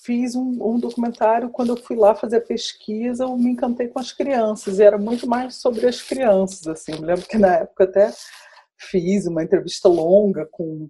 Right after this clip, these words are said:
quem na época era, era o, um dos líderes, né, do movimento. Eu não usei nada no documentário, porque eu fiquei viajando muito nessa coisa do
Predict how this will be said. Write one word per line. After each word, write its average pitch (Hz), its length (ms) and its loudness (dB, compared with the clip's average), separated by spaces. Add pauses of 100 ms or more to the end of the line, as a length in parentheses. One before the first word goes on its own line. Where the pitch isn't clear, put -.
(160)
quem 160 160 -2
na 160 100 4
época 147 340 6
era, 151 280 4
era 147 220 4
o, 147 480 -4
um 151 160 -4
dos - 580 -8 (500)
líderes, 160 640 -2
né, 156 220 4
do 151 160 -8
movimento. 160 420 -2
Eu 240 40 2
não 262 120 -2
usei 269 220 -2
nada 208 320 2
no 208 100 -2
documentário, 208 580 2
porque - 140 -4
eu 226 60 0
fiquei 226 220 -2
viajando 220 580 0
muito 214 320 -6
nessa 220 220 -6 (100)
coisa 202 580 4 (120)
do 170 300 -4